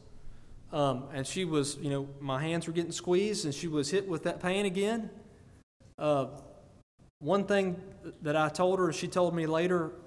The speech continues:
"Keep doing that because that's the only thing that helps, okay?" I said, "Do this for Cal,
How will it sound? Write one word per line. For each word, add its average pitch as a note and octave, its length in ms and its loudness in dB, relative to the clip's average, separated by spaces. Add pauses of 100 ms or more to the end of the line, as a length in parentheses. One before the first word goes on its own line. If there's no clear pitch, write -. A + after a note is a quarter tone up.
(240)
"Keep G3 220 -4
doing E3 280 6
that A#2+ 280 0
because C3 320 -2
that's D3+ 180 -2
the D3+ 80 -2
only D#3+ 220 2
thing D#3 220 0
that C3+ 80 2
helps, C#3 560 -2
okay?" D3+ 360 -2 (840)
I C3 60 -4
said, C#3+ 500 2 (1120)
"Do C3 200 -2
this D3 640 -2 (140)
for C3+ 120 -6
Cal, F3+ 480 -8